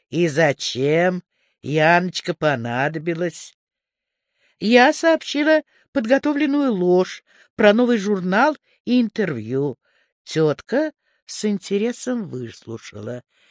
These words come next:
«Янонька уехала. По делам». «Куда?» «У них на факультете собрали команду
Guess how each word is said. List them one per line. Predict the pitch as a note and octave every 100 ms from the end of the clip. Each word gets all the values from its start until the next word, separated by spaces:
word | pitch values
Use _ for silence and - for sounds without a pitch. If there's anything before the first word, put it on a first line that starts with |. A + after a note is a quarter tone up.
| _ _
«Янонька | G2+ B2+ E3 E3 E3+ F3 E3+ - E3+ F#3 -
уехала. | D#3+ C#3+ A2+ D#3 G#3+ - G3 G3+ F3 A#2 - _ _ _ _ _ _ _ _ _ -
По | E3
делам». | E3+ F#3 A#2+ A2 C3 G#3 G3+ C3 - _ _ _ _ _ _ _ _ _ _
«Куда?» | - F4+ B3 B2+ - _ _ _ _ _ _ _ _ _ _ _
«У | - C4+ C#4+
них | D4 D#4 -
на | C#4
факультете | - C4 C#4+ C#4 A#3 A#3+ F#3 D3+ D3
собрали | - E3+ F#3 F#3 F3 E3+
команду | - E3+ F#3 D#4+ E4+ G#3+ E3 C#3